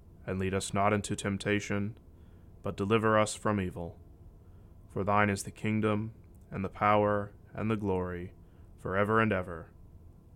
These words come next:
Amen. I believe in God, the Father Almighty,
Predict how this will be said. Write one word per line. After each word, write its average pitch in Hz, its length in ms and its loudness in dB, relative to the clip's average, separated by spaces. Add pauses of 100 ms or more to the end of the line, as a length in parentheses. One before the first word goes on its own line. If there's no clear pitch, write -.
Amen. 90 520 -8 (2000)
I 98 80 -2
believe 104 360 4
in 107 140 2
God, 110 460 4 (140)
the 107 100 -4
Father 113 400 6
Almighty, 95 580 0